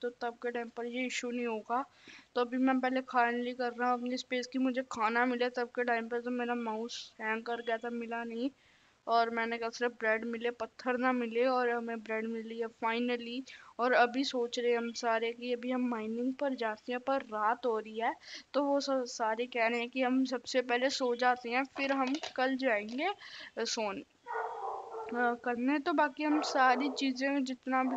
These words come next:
कल से लेकर आए हैं, और ये चेस्ट खाली पड़ी है अभी। और साथ में हमने finally decide कर लिया कि, कि वो चलते हैं माइनिंग पर। मैंने एक torch ले लिया, पर उससे पहले सारे कह रहे थे कि हम सो जाते हैं पहले, और अभी मैं सो जाता हूँ।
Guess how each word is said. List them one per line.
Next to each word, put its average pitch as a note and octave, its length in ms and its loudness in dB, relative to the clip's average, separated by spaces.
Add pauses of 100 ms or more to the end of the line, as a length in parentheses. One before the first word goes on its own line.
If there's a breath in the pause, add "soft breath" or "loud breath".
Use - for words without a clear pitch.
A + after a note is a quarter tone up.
कल B3+ 200 2
से C4 180 -2
लेकर B3 320 0
आए A#3+ 180 0
हैं, A#3 80 -2
और A#3+ 120 0
ये B3 100 -4
चेस्ट B3 380 -2
खाली A#3+ 320 -2
पड़ी A#3+ 360 -2
है A#3+ 180 2 (360 loud breath)
अभी। B3 200 0
और C#4 120 6
साथ B3 340 4
में B3+ 200 2 (400)
हमने B3 220 2
finally B3+ 460 2
decide A#3+ 480 0
कर A#3+ 120 0
लिया B3 300 0
कि, B3+ 320 -6 (420 loud breath)
कि B3+ 120 2
वो A#3+ 240 -2
चलते A#3+ 440 -2
हैं B3+ 280 0
माइनिंग A#3+ 500 0
पर। C#4 180 0
मैंने B3+ 240 2
एक B3 160 -4
torch A#3+ 320 2
ले B3 120 0
लिया, A#3+ 220 -4
पर B3 160 -4
उससे B3+ 220 -6
पहले A#3+ 220 -6
सारे A#3+ 260 -4
कह A#3 220 -2
रहे A#3+ 160 0
थे B3 140 -4
कि B3 100 -8
हम B3+ 120 -2
सो A#3+ 380 -4
जाते A3 440 -6
हैं B3 400 0
पहले, B3 540 -2 (400 loud breath)
और B3 460 4 (140)
अभी B3 340 -6
मैं A#3+ 320 -4
सो B3 420 -2
जाता B3 340 0
हूँ। C4+ 340 0